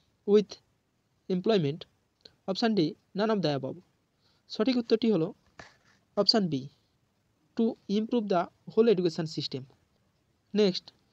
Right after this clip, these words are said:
family is the main agency of,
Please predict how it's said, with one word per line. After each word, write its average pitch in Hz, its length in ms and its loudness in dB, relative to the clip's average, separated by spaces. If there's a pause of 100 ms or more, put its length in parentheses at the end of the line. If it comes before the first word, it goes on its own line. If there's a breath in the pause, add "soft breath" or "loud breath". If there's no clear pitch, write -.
(920)
family 247 420 4
is 196 160 0
the 175 200 -2 (540)
main 196 320 2 (140)
agency 202 440 2
of, 170 120 0